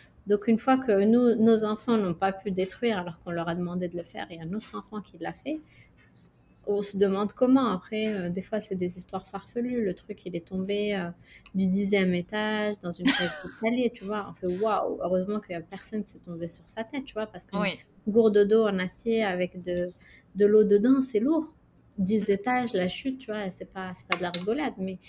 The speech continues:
Speaker 1: il y a personne qui va tester ce genre de truc, tu vois. Personne va <laughs> jeter une gourde d'eau pour la tester du dixième étage. Mais, euh, mon fils a joué au foot avec ses copains avec des gourdes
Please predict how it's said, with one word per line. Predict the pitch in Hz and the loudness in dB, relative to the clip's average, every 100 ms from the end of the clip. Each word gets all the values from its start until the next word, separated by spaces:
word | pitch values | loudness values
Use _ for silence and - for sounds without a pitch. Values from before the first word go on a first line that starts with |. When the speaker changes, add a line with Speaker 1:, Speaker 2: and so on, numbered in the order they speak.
| - - | -20 -10
Speaker 1:
il | 180 | -6
y | |
a | - 180 180 | -6 -8 -12
personne | 202 - 233 226 | -12 -2 0 0
qui | - | 0
va | 190 | -4
tester | 185 185 - - 208 | -2 -8 -8 -8 -8
ce | - 180 | -6 -8
genre | 175 170 | -6 -6
de | 190 | -8
truc, | - 226 - | -8 -12 -12
tu | 185 | -12
vois. | 185 175 170 - _ _ _ - - | -12 -12 -14 -20 _ _ _ -20 -20
Personne | - - 233 | -8 2 4
va | 214 - | 6 4
<laughs> | |
jeter | 254 - - 220 | 2 -4 2 2
une | 202 196 190 | 4 2 0
gourde | 202 196 196 | 0 0 0
d'eau | 190 214 | 0 -2
pour | 214 202 | -2 -4
la | 202 | -6
tester | - 202 - 214 | -8 -10 -4 -4
du | 190 | -4
dixième | 185 185 202 202 | -8 -8 -6 -6
étage. | 214 233 233 - 254 262 - - - | -6 -8 -10 -4 -4 -4 -12 -20 -8
Mais, | 208 214 226 233 | 0 4 6 6
euh, | 214 202 | 4 2
mon | 202 208 | 2 0
fils | 196 247 240 | 0 -4 0
a | 220 | 0
joué | 190 196 202 220 | 0 2 4 4
au | 208 | 2
foot | - 220 226 202 | -2 -4 -4 -4
avec | 180 190 | -6 -6
ses | - 190 | -8 -8
copains | 196 196 202 208 | -8 -8 -6 -4
avec | 185 175 185 | -6 -8 -4
des | 190 | -4
gourdes | 196 208 196 | -2 -4 -2